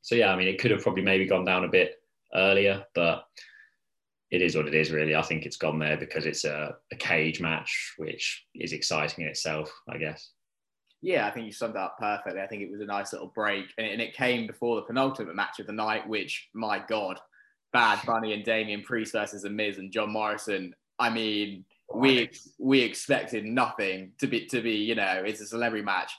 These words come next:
Speaker 2: My God, we got
Speaker 1: Oh.
Speaker 2: something incredible, didn't we?
Speaker 1: Oh, wow, yeah. I mean, obviously I didn't watch it live, but I saw, I checked the, I checked Twitter the morning after, and all I could see was Bad Bunny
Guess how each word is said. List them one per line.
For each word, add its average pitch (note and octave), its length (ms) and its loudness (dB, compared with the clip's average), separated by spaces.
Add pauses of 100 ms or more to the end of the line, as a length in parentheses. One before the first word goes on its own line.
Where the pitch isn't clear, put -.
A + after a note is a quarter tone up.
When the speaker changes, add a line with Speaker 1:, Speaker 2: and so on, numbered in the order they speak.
(240)
Speaker 2:
My A#2 360 4
God, G2+ 300 0 (120)
we A#2+ 220 -2
got G#2 340 2
Speaker 1:
Oh. D2 140 -6 (140)
Speaker 2:
something G#2+ 220 -2
incredible, G2 540 -2
didn't G2+ 260 -4
we? F2+ 200 -6 (520)
Speaker 1:
Oh, F2+ 320 4
wow, D#2+ 300 4
yeah. E2+ 240 4
I D#2+ 60 2
mean, E2 340 -2 (380)
obviously G2+ 420 2
I F2+ 40 4
didn't F2+ 140 4
watch E2 140 0
it F2 80 0
live, E2+ 300 4
but E2 80 2
I D#2+ 80 2
saw, E2 260 0
I E2 60 0
checked - 400 0
the, E2 280 6
I D#2 100 0
checked - 360 0
Twitter E2 300 2
the D#2+ 80 0
morning D#2 320 -2
after, D#2+ 300 -2
and E2 80 -2
all D#2+ 180 2
I C#2+ 80 0
could D#2 160 -6
see D2 260 0
was C#2+ 300 -8
Bad C#2+ 260 0
Bunny C#2+ 320 -4